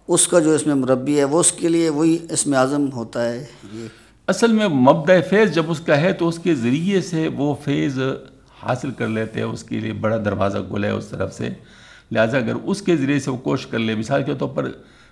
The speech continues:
Speaker 2: کوئی کریم کے لفظ کے ساتھ ہے، تو جتنا کرم کرتا جائے گا، اس کی،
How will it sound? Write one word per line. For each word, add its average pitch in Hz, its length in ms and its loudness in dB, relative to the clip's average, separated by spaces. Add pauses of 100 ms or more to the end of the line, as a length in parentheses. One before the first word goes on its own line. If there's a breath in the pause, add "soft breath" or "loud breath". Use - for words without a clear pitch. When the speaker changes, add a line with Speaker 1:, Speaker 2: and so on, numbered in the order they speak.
Speaker 2:
کوئی 139 540 4 (220)
کریم 160 380 4
کے 143 80 0
لفظ 110 320 -2
کے 98 140 -6
ساتھ 95 300 -6
ہے، - 100 -12 (320 soft breath)
تو 185 120 -4
جتنا 180 300 -2
کرم 170 300 2
کرتا 151 280 0
جائے 135 260 0
گا، 120 60 0
اس 117 200 -2
کی، 117 100 -6